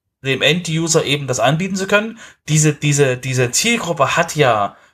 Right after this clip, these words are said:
der, ähm, hat ja der, ähm, hat ja Classic Press gar nicht. Classic Press sagt ja, wir wollen hier für diese User, für diese User, das hat man ja schön in dem, in der Umfrage und in dieser,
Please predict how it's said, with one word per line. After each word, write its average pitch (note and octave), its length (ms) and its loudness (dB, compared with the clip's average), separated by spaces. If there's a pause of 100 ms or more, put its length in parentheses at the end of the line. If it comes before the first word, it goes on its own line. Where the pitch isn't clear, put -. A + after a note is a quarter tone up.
(140)
der, A2+ 400 4
ähm, G#2+ 340 -4
hat C3+ 160 -2
ja C3 140 4
der, A2 480 4
ähm, G#2 480 -4
hat - 140 -4
ja C#3+ 60 2
Classic D3 340 0
Press A2 180 -2
gar G2 160 0
nicht. D#2 220 -12 (240)
Classic C#3 240 0
Press C#3+ 160 2
sagt D3 180 2
ja, C#3+ 80 2
wir B2 120 -2
wollen C3+ 160 4
hier C3 180 2
für B2+ 80 -8
diese F#3+ 300 -6
User, D#3 400 0
für B2 120 -6
diese F#3 280 -8
User, D3+ 220 0
das B2+ 80 -4
hat - 140 -6
man C#3+ 80 2
ja C3 100 4
schön D3+ 220 2
in C#3+ 60 -4
dem, B2+ 240 -2 (320)
in B2 160 -2
der B2 180 4
Umfrage D3 500 2
und B2 160 -2
in B2 260 -8
dieser, A#2 400 2